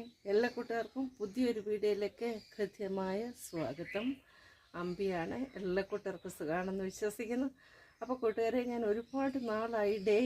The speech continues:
in my life ചെയ്തിട്ട്. ഇന്ന് ഞാൻ day in my life ആണ് ചെയ്യാൻ പോകുന്നത്. എല്ലാ കൂട്ടുകാരും ഇപ്പൊ എൻ്റെ കൂടെ വാ,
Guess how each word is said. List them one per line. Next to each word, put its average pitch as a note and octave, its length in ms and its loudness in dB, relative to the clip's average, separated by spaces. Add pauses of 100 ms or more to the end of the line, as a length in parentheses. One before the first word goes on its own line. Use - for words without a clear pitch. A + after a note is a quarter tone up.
in B3 60 6 (100)
my A#3 100 4 (120)
life F3+ 360 4
ചെയ്തിട്ട്. C3+ 400 0 (440)
ഇന്ന് B3+ 240 8 (140)
ഞാൻ G#3 120 4 (100)
day G#3 120 8 (100)
in A#3 160 2
my A3 100 2 (120)
life F3 300 0
ആണ് E3+ 120 0 (100)
ചെയ്യാൻ E3 280 -2
പോകുന്നത്. A#3 220 0
എല്ലാ F3+ 220 0
കൂട്ടുകാരും D#3+ 360 -2
ഇപ്പൊ D#3+ 180 -6
എൻ്റെ D#3 240 -2
കൂടെ D#3 200 -2 (120)
വാ, C#3+ 80 -2